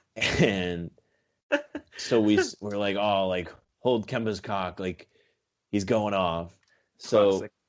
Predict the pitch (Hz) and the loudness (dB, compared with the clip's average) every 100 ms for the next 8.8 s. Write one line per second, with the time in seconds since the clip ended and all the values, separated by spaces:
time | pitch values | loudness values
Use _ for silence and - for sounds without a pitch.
0 | _ _ - 113 110 117 104 107 - 107 | _ _ -6 -2 -2 -2 -2 -2 -4 -4
1 | 95 95 92 90 87 104 104 107 92 92 | -2 -2 -4 -6 -4 -2 0 0 0 -4
2 | 101 127 143 113 - 101 95 90 90 90 | 0 4 6 4 2 -2 -2 -4 -4 -4
3 | 87 90 95 120 135 113 95 98 87 87 | -4 -4 2 2 4 2 4 2 0 -4
4 | - 98 87 82 - _ _ _ - 95 | -4 -2 -2 -4 -12 _ _ _ -8 -4
5 | 92 90 101 101 113 107 104 95 92 101 | -2 0 2 4 4 6 4 2 0 -2
6 | 95 92 90 - 98 90 - - - 151 | -4 -2 -4 -2 -2 -2 -6 -20 -4 0
7 | 113 107 110 95 - 101 98 87 87 90 | 0 2 0 -2 -2 0 0 -2 -4 -2
8 | 98 131 135 _ - 120 110 | -2 -4 -10 _ -18 -18 -16